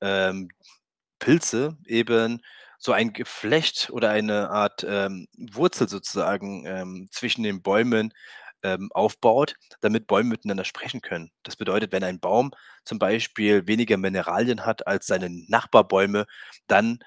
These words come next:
werden da Impulse gesendet und, ähm, dann bekommt der, sein Baum oder dem Baum, den es nicht so gut geht, eben Mineralien zugeschossen. Und da geht es auch um Kommunikation, da geht es um Kommunikation zwischen Bäumen. Und in dem Fall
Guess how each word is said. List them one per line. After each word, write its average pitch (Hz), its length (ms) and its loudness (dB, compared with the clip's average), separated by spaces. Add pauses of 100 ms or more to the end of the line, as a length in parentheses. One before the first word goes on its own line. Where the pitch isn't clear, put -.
(160)
werden 98 380 0
da 92 140 2
Impulse 131 560 2
gesendet 113 520 2 (360)
und, 92 480 -4
ähm, 87 420 -4 (140)
dann 92 340 -4 (100)
bekommt - 560 -6 (340)
der, 90 280 2
sein 90 220 -2
Baum 104 300 0
oder 92 240 -6 (340)
dem 90 140 -6
Baum, 98 220 0
den 98 120 -6
es 101 140 -6
nicht 127 140 -4
so 101 100 -8
gut 107 220 -10
geht, 107 220 -2 (280)
eben 95 180 -6
Mineralien 92 560 -2
zugeschossen. 87 680 -10 (120)
Und 87 100 -6
da 90 60 -2
geht 110 160 -4
es 110 80 -2
auch - 160 -4
um 131 100 -8
Kommunikation, 104 720 -6
da 87 80 -6
geht 95 120 -6
es - 60 -16
um 98 60 -16
Kommunikation 104 680 -8
zwischen 127 420 -6
Bäumen. 95 320 0 (520)
Und 101 80 -6
in 92 120 -6
dem 117 200 0
Fall 107 360 6